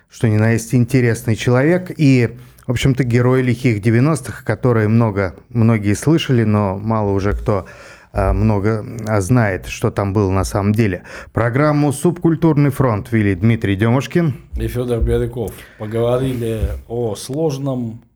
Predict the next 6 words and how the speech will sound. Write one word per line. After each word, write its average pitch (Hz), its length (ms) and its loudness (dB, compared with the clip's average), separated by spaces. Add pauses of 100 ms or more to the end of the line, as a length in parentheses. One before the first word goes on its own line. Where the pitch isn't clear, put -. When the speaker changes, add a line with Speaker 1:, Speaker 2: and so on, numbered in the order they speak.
(360)
Speaker 2:
по-простому, 123 920 -8
эмоционально. 113 1000 -10 (640)
Ну, 165 100 -10
чтобы 123 380 -6
у 113 80 -4
вас, 113 340 -6